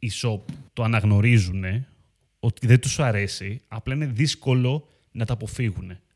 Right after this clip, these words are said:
Αυτό έχω καταλάβει. Είναι πολύ δύσκολο. Πιστεύω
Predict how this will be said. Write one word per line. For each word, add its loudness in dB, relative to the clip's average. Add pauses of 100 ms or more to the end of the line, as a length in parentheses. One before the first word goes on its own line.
Αυτό 0
έχω 12
καταλάβει. -8 (300)
Είναι -2
πολύ 0
δύσκολο. -4 (320)
Πιστεύω -2